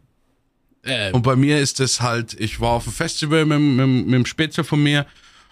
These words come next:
Speaker 2: und, äh, jemand hat mir ein Feuerzeug gegeben, weil ich gesagt habe, „Hast du Feuer?“ Ich hatte keins mehr dabei. Er hat mir so ein dunkelgrünes Big-Feuerzeug gegeben.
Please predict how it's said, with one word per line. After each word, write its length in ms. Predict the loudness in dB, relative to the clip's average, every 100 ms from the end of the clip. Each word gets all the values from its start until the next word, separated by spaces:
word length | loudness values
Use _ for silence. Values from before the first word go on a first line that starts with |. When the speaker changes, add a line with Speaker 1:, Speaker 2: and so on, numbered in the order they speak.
| _ -2
Speaker 2:
und, 320 | 2 2 2
äh, 160 | 0 0
jemand 380 | 0 2 2 0
hat 160 | 0
mir 280 | 2 2 2
ein 120 | 0
Feuerzeug 440 | -2 -2 -2 -4 -6
gegeben, 320 | -4 -2 -2
weil 80 | -2
ich 60 |
gesagt 180 | -2 -2
habe, 80 | -2
„Hast 120 | -2
du 40 |
Feuer?“ 280 | -4 0 0
Ich 100 | 0
hatte 180 | -2 -2
keins 260 | -2 -4 -2
mehr 80 |
dabei. 380 | 0 0 -2 -2
Er 100 | -2
hat 120 | -2 -2
mir 140 | 0
so 120 | 2
ein 100 | 2
dunkelgrünes 680 | 2 0 0 0 2 2 0
Big-Feuerzeug 720 | -6 -6 -4 -2 -2 -2 -4
gegeben. 460 | -4 -6 -6 -6 -8